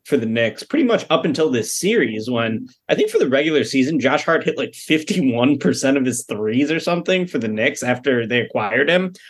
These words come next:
He was on fire as a shooter again, uh, in the first round series win against the Cavs.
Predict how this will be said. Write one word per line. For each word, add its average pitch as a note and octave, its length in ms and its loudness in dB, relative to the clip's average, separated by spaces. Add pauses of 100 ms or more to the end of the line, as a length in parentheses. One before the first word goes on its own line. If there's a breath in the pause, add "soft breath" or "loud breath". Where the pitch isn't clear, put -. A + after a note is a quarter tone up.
(200 loud breath)
He - 140 -2
was D3 100 4
on C#3+ 240 2
fire E3 400 2
as D3+ 140 2
a C#3+ 40 0
shooter D3 540 2
again, A#2+ 760 -2 (100)
uh, A2+ 320 0
in C#3 80 2
the B2 80 4
first D3+ 340 0
round B2+ 300 2
series A#2 380 -2
win A#2 180 -2
against A2+ 280 -2
the G#2 60 -12
Cavs. A#2 680 -2